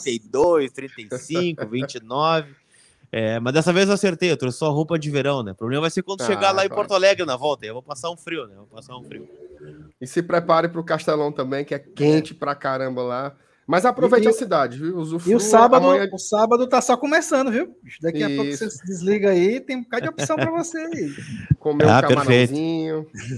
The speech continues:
Speaker 1: Ah, isso aí, isso eu já fiz, isso eu já fiz. Tem que aproveitar,
Speaker 2: Que bom.
Speaker 1: tem. Isso é parada obrigatória.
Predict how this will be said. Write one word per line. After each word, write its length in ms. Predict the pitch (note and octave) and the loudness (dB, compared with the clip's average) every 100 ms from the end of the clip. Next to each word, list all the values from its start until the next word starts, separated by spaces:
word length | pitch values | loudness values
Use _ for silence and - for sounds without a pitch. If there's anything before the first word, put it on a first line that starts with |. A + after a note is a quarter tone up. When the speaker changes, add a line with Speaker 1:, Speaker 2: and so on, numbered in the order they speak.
| G#2+ | 2
Speaker 1:
Ah, 160 | C#3 | 4
isso 140 | C#3 B2 | 4 4
aí, 180 | C3 C#3 | 4 4
isso 140 | D3 | 4
eu 40 | E3 | 4
já 120 | F#3 | 4
fiz, 360 | - F3+ C3 | 4 4 2
isso 80 | - | -2
eu 40 | B2+ | -4
já 100 | B2+ | -6
fiz. 140 | A2 | -6
Tem 120 | C#3 | -4
que 40 | D3+ | -4
aproveitar, 440 | D3+ D#3 C3+ A2+ | -2 -2 -2 -4
Speaker 2:
Que 40 | G#2 | -6
bom. 40 | F#2+ | -8
Speaker 1:
tem. 100 | G2 | -10
Isso 120 | C3 | -8
é 40 | |
parada 340 | B2+ C3+ C#3 C#3+ | -2 0 0 0
obrigatória. 540 | C3+ C3 A2 G#2+ G2 | -4 -4 -6 -8 -16